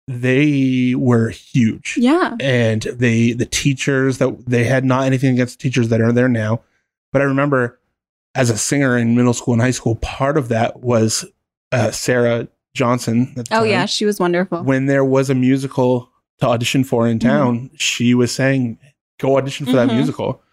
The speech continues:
Speaker 1: That's how I got incorporated with Oompas, because I went up for the Oomp-, an Oompa show. And,
Speaker 2: Was that
Speaker 1: you
Speaker 2: for
Speaker 1: know.
Speaker 2: Cinderella?
Speaker 1: Uh, no, no, I had been in Oompa shows before
Speaker 2: Oh,
Speaker 1: that.
Speaker 2: okay.
Speaker 1: Um, but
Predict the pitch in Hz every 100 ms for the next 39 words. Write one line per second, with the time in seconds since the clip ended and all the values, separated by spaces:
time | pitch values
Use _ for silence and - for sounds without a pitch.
0 | _ _ 135 160 143 139 135 131 131 139
1 | 135 139 131 127 120 135 175 131 139 135
2 | 127 135 135 127 139 127 127 127 - 135
3 | 151 151 - 139 139 139 135 131 _ _
4 | _ _ - 233 226 262 240 - 208 196
5 | 185 196 254 302 311 _ - 131 127 127
6 | 123 123 127 120 117 120 120 120 117 113
7 | 113 117 107 _ 226 208 233 175 196 -
8 | _ _ - 120 113 110 110 120 _ _
9 | _ _ - 123 185 - -